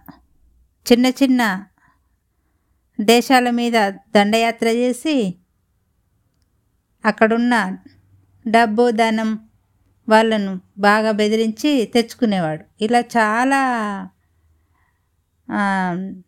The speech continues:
నిధులను సమకూర్చుకుంటాడు. ఎటు చూసినా ధనాగారమే కనబడుతుంది తన అంతఃపురంలో.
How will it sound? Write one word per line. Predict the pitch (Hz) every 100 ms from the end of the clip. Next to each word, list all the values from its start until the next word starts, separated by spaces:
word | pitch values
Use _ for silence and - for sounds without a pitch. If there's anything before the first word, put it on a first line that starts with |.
| -
నిధులను | 214 240 254 254 269 330 214 - _ _ _
సమకూర్చుకుంటాడు. | - 226 233 240 254 - - 208 185 170 180 - _ _ _ _ _ _ _ _ _ _ _ _ _ _ _ _ _ -
ఎటు | - -
చూసినా | 277 247 277 269 320 339 330 269 214 202 - - - - _ - -
ధనాగారమే | 208 233 254 269 240 233 233 262
కనబడుతుంది | 254 214 202 208 190 180 - - - - - -
తన | 214 214 196 180 180 175 _ _ _ _ _ _ _ _ _ _ _ _ -
అంతఃపురంలో. | 208 220 240 226 196 175 165